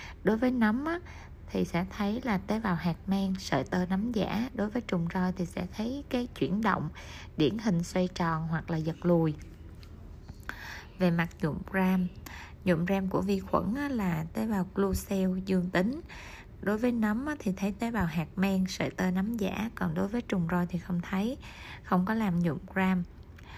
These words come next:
Whiff test thì có mùi tanh cá bằng cách nuôi cấy. Còn đối với nấm á, thì sẽ nuôi cấy trên môi trường Sapporo vài giờ và ủ nấm hai ngày. Nhiệt độ là ba mươi bảy độ C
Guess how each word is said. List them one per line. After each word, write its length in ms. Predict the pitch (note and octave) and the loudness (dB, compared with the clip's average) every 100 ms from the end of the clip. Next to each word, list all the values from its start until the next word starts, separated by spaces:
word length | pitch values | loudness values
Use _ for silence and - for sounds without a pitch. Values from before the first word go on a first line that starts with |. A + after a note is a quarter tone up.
| - - - - | -14 -16 -8 2
Whiff 340 | A#3+ C4+ - - | 2 2 -4 -2
test 280 | B3 D4 - - - - - | 0 0 -2 -10 -16 -16 -6
thì 180 | - E3 | 0 2
có 200 | - G#3+ | 2 0
mùi 240 | B3 G3 | 4 4
tanh 320 | F#3+ F3+ F#3 | 4 4 2
cá 420 | F3 F#3 G3 A#3+ D#4 - - - | 2 2 2 2 -2 -12 -10 -4
bằng 160 | F3 | -2
cách 180 | F#3+ G3 | -2 2
nuôi 200 | G3+ F#3+ | 2 2
cấy. 340 | F#3+ F3+ A3+ D4 - - - - | 2 2 2 -4 -10 -14 -14 0
Còn 200 | E3+ E3 | 2 4
đối 120 | F#3+ | 4
với 160 | A3 A#3+ | 4 2
nấm 320 | A#3 G#3+ C4+ | 4 2 0
á, 100 | D4+ - | -4 0
thì 160 | E3+ | 0
sẽ 220 | E3 F#3+ | 2 0
nuôi 220 | G#3 G#3 G3+ | 2 2 0
cấy 360 | G3 G3 B3 | 0 0 0
trên 220 | B3+ G3+ F#3 | 2 4 4
môi 140 | F3+ | 4
trường 440 | - F3+ D#3 D3 | 2 0 0 -2
Sapporo 1040 | D3+ - F#3+ F#3 F#3 - F#3 F#3 F#3+ F#3 F3+ - - - | -4 0 2 2 0 0 2 4 4 4 2 -4 -18 -14
vài 280 | - E3+ E3 D#3+ | -2 0 0 0
giờ 320 | D#3+ D3+ D3 | 0 0 -2
và 140 | D#3+ D3+ | -2 -2
ủ 220 | - E3 F3+ | -2 0 0
nấm 220 | G3 C4 D4 | 0 -2 -2
hai 220 | A3 G3+ | 0 2
ngày. 340 | G3 F3 D#3+ - - - - - | 2 2 0 -4 -12 -14 -10 0
Nhiệt 120 | E3+ - | 0 2
độ 180 | D3+ E3+ | 2 2
là 120 | E3+ | 0
ba 200 | F#3 F#3+ | 2 4
mươi 160 | F#3 | 4
bảy 160 | E3 D3+ | 2 0
độ 180 | F#3+ C#3+ | 0 0
C 160 | - | -2